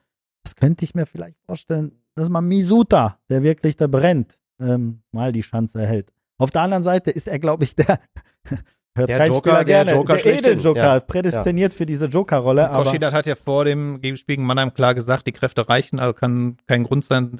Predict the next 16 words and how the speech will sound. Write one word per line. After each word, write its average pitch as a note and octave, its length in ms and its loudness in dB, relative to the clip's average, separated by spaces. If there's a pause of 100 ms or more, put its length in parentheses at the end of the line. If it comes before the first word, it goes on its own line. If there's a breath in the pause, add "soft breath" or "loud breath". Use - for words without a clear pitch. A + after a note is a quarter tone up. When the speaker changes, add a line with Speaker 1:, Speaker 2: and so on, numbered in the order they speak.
Speaker 3:
rotieren C3 600 -2
zu - 120 -8
müssen, B2 340 -2 (440 soft breath)
weil A#2 200 2
die A#2 80 0
Kraft - 240 0
nicht - 160 -2
reicht. C#3+ 300 0 (120)
Jetzt A#2 220 -8
ist - 180 -20
diese B2 180 -8
Ramadan-Geschichte B2+ 460 -2
Speaker 1:
Ja. G#2 80 2
Speaker 3:
nochmal A#2 240 2
was A2+ 80 0
anderes. C3 300 0